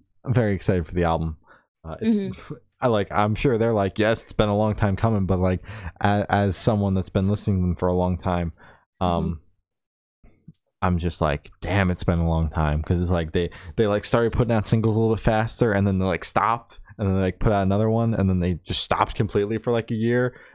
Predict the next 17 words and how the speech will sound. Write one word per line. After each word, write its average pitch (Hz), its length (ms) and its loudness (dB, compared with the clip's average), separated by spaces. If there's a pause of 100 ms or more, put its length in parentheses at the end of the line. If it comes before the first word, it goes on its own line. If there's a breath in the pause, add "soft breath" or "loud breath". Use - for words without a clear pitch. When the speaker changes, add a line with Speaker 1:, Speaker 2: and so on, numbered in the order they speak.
(140 loud breath)
Speaker 1:
And 98 120 0
I - 80 4
was - 100 2
Speaker 2:
Mm-hmm. 98 80 2
Speaker 1:
like, 87 360 0 (680 loud breath)
"Man, 104 280 2
it's - 200 -2
finally 98 280 2
time. 98 300 0
Let's 92 160 -2
fucking 92 320 0
go." 90 360 0 (600 loud breath)
Speaker 2:
Yeah, 214 280 4
Speaker 1:
Um, 190 200 0
Speaker 2:
it's - 100 -18
about 208 300 -6
time. 233 420 -6